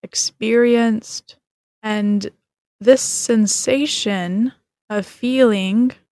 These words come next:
like we're behind, and this is a perpetual feeling, this is something that can be healed.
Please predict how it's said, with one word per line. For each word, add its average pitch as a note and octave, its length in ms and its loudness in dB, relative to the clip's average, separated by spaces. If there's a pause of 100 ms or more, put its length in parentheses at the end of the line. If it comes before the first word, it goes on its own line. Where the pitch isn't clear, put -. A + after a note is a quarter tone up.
like G3 200 -6
we're F#3+ 60 2
behind, F3 800 -4
and G#3 120 0
this G#3+ 140 -2
is A3 80 0
a G3 100 0
perpetual G3+ 720 -2
feeling, G3 560 -6 (720)
this A3 220 -4
is G#3+ 280 2
something C#4 360 2
that - 140 0
can C4 280 2
be F#3+ 80 0
healed. G#3+ 580 0